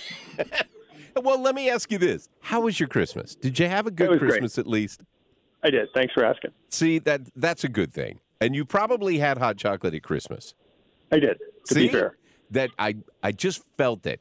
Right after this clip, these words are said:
Speaker 1: 'cause Christmas is a hot chocolate kinda holiday.
Speaker 2: Yeah, um, you know, I actually, you know, this is a sad thing, but I, I went on, uh, I guess, the Fox News. It was just on Christmas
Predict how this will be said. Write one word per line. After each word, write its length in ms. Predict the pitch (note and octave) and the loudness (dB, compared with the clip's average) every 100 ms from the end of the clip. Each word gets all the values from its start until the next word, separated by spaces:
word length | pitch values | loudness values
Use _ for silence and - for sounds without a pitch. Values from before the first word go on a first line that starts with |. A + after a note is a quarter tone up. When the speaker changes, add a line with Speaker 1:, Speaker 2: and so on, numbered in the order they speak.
| _ | _
Speaker 1:
'cause 220 | - D#3 | -2 -2
Christmas 520 | - B3+ B3+ A#3 E3+ - | -4 -4 -2 -2 -2 0
is 200 | C3 A2 | 0 2
a 100 | G2+ | 0
hot 180 | G#2 - | 0 0
chocolate 380 | F#2 E2+ D2+ | -2 -2 -4
kinda 220 | C#2 D2+ C2 | -2 -2 -2
holiday. 480 | C2+ B1 A#1+ - _ _ _ _ _ _ _ _ _ _ _ - - - - - - | -4 -6 -8 -14 _ _ _ _ _ _ _ _ _ _ _ -8 -8 -10 -14 -18 -4
Speaker 2:
Yeah, 540 | D4 D4+ A3 E3+ D3+ - - | 6 6 6 4 2 0 0
um, 540 | F#3 F3+ F3 E3+ - _ _ - - - - | 4 4 4 0 -4 _ _ -18 0 2 4
you 140 | G3+ G3+ | 6 6
know, 140 | G3 | 6
I 100 | F3+ | 4
actually, 800 | D#3+ F3+ F#3 F#3 D#3+ C#3+ C#3 E3 | 2 0 0 2 4 4 2 0
you 140 | D#3+ | 2
know, 120 | E3 E3+ | 4 4
this 100 | E3 | 4
is 100 | F3 | 2
a 20 | F#3+ | 4
sad 220 | E3+ E3 | 2 4
thing, 220 | E3+ D3 | 2 4
but 200 | C3 B2+ C3+ | 4 4 2
I, 220 | C#3 D#3 | 2 4
I 20 | |
went 240 | D3+ D#3+ | 4 4
on, 240 | D#3 D3 C#3 | 4 2 0
uh, 880 | C#3 B2+ B2 A#2+ A#2+ A#2 _ - C#3 | 0 2 4 4 2 0 _ -2 0
I 80 | |
guess, 160 | B2+ C3+ | 2 0
the 80 | - - | -2 -2
Fox 180 | C3 - | -2 -2
News. 220 | C3+ C3 A2+ | -4 -4 -4
It 40 | |
was 100 | A#2+ - - | -14 -14 -2
just 220 | C3 - | -2 2
on 220 | D3 B2+ - - | 2 2 -4 0
Christmas 380 | D#3 D3+ C#3 | 2 4 2